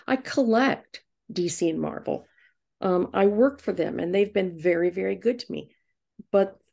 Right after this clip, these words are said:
I don't think they're, the way they do business is gonna last much longer. They are caught in a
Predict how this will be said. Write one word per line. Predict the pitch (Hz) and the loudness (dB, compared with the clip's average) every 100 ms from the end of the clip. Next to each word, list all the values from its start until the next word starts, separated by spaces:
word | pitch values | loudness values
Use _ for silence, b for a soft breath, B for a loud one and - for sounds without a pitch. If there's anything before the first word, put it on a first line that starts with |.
| _ | _
I | - 185 175 175 | -2 -2 -2 0
don't | 196 185 220 220 - _ | 2 4 4 0 -14 _
think | - 185 175 - - _ _ _ _ _ _ _ | -4 -4 -4 -12 -20 _ _ _ _ _ _ _
they're, | 165 170 175 170 165 170 165 _ _ _ _ _ _ _ _ _ _ _ _ _ _ _ _ _ _ _ _ _ _ _ _ _ _ _ _ | -4 2 4 4 2 0 -4 _ _ _ _ _ _ _ _ _ _ _ _ _ _ _ _ _ _ _ _ _ _ _ _ _ _ _ _
the | - | 2
way | 175 180 196 | 4 4 4
they | 185 | 2
do | 175 170 | 0 -4
business | 156 254 302 - 175 - | -2 -2 -2 -6 -10 -10
is | - | -14
gonna | - 185 175 | -6 -6 -4
last | 196 240 262 - | -4 -4 -4 -8
much | - - | -12 -10
longer. | - - - - b b b - | -10 -10 -12 -16 b b b -6
They | 190 202 | 0 2
are | 233 269 | 2 0
caught | - - 208 180 160 151 - - - _ _ _ _ _ _ _ _ _ | -6 -8 -4 -2 -2 -4 -6 -14 -16 _ _ _ _ _ _ _ _ _
in | 185 | -2
a | 170 | -2